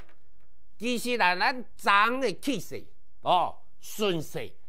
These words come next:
咱是爱做放空。照道理是爱选做空的股票，但是呢，二一老师讲啊，美国的盘后交易入去，带动咱的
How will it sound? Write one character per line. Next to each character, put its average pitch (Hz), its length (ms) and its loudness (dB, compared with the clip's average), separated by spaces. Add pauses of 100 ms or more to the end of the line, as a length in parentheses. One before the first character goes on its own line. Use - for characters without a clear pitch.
咱 214 180 0
是 - 140 -6
爱 170 100 0
做 151 240 -4
放 95 300 -6
空。 - 200 -8 (1400)
照 320 220 4
道 170 220 0
理 240 160 -2
是 - 100 -6
爱 226 140 0
选 202 280 -4 (160)
做 240 280 0
空 165 260 -4
的 135 100 -4
股 113 220 -6
票， - 180 -6 (560)
但 233 240 6
是 196 120 -2 (100)
呢， 175 240 0 (420)
二 311 140 0
一 294 40 0
老 226 120 2
师 269 180 -4 (220)
讲 160 220 0
啊， 95 60 -6 (680)
美 349 240 0
国 269 200 2
的 254 60 4
盘 240 240 2
后 269 80 4
交 240 240 2
易 214 60 0
入 180 100 -6
去， 156 240 -4 (960)
带 320 180 4
动 269 260 2
咱 277 160 2
的 226 160 2